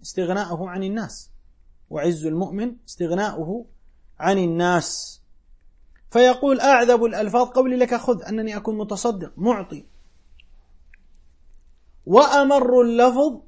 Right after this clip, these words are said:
يعني من المرارة، إذا تحدثت بلفظ: "لعل". ما المقصود بلعل؟ المقصود بلعل يعني التردد، إما التردد في العطاء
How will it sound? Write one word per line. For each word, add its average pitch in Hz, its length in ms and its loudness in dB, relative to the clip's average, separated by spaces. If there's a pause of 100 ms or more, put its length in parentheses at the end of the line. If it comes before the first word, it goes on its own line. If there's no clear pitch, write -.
(520)
يعني 190 340 -4
من 202 140 -4
المرارة، 196 800 2 (400)
إذا 185 260 2
تحدثت 185 640 -4
بلفظ: 208 500 0 (260)
"لعل". 175 520 2 (260)
ما 269 100 -2
المقصود 262 460 -2
بلعل؟ 208 500 0 (720)
المقصود 208 500 -4
بلعل 220 380 4
يعني 226 180 -2
التردد، 226 720 0 (920)
إما 240 180 0
التردد 233 500 2
في 220 100 -6
العطاء 220 560 2